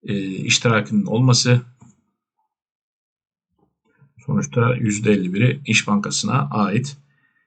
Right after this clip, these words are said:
E, yani kırka yakın ülkede, e, fabrikaları mevcut.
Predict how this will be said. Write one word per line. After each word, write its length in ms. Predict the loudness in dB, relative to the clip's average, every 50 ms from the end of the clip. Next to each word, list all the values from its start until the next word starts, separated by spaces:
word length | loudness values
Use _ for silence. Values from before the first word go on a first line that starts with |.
| _ _ _ -8
E, 60 | -6 -6
yani 760 | -4 -4 -6 -4 0 2 4 4 4 2 0 -2 -8 -10 -14 -18 _ _ _ _ _ _ _ _ _ _ _ _ _ _ _ -4
kırka 260 | 0 2 4 6 6
yakın 460 | 6 6 6 6 4 4 4 0 -4 -8 -12 -16 _ _ _ _ _ -2
ülkede, 400 | 0 0 2 2 2 4 4 4
e, 260 | 4 2 0 -2 -2 -2 -2 -2 -4 -6 -6 -6 -6 -8 -8 -12 -16 -16 -6
fabrikaları 580 | -2 0 2 2 2 2 2 0 0 -2 -4 -8 -10 -6 0
mevcut. 500 | 4 6 6 6 6 4 0 -4 -6 -10